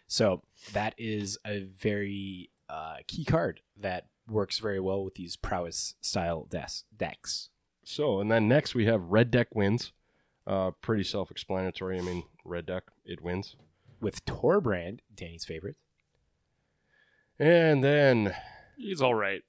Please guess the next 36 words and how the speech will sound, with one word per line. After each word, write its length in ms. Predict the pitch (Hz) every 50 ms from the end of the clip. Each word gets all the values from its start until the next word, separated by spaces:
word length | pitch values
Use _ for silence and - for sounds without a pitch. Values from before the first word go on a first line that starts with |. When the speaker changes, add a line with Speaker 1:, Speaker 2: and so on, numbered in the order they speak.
| _ _ -
Speaker 2:
<laughs> 80 | - - - - - - - - _ _ _ _ -
And 120 | - - -
then 240 | 135 131 117 113 107
Devotion 420 | 98 95 98 135 147 131 - - 123
to 60 | 113
Green. 400 | 101 110 113 120 120 120 113 - _ _ _ _ _ _
So 140 | - - 107
we've 100 | 104 98
got 180 | 104 104 101 - - - -
things 260 | 120 117 110 104 98
like, 320 | 104 101 98 95 - - - 101
uh, 220 | 98 95 92 90 - -
Cavalier 400 | - 113 110 104 104 104 101 95
of 80 | -
Thorns, 520 | - - 120 120 120 117 113 110 98 - -
Elvish 320 | 107 107 98 98 - -
Mystic, 400 | 113 107 - - 113 107 95 - -
you 100 | 123 120
know, 240 | 104 98 92 90 - _ _ _
normal 640 | - 107 107 101 101 107 104 104 101 101 98 95 - _ _ _ _ _ _ _ _ _
ramp 320 | - 107 123 135 135 123 -
cards, 300 | - 123 123 120 107 104
and 100 | 104 101
then 160 | 101 98 98 -
Old 240 | - 107 113 110 -
Growth 300 | - 110 104 95 - -
Troll, 480 | - - 143 139 135 131 127 123 131 -
along 460 | 113 98 98 98 98 98 98 98 95
with 500 | 95 104 110 110 107 107 107 104 - _ _ _
some 400 | - - - 104 104 104 98 -
Storm 460 | - - - 110 104 110 117 113 - -
of 180 | 104 110 101
the, 120 | 101 98 - _ _ _ _ _ _
Storm 340 | - - - 131 131 147 147
the 80 | 131 117
Festivals. 680 | - 143 139 - - - 127 131 135 139 131 - -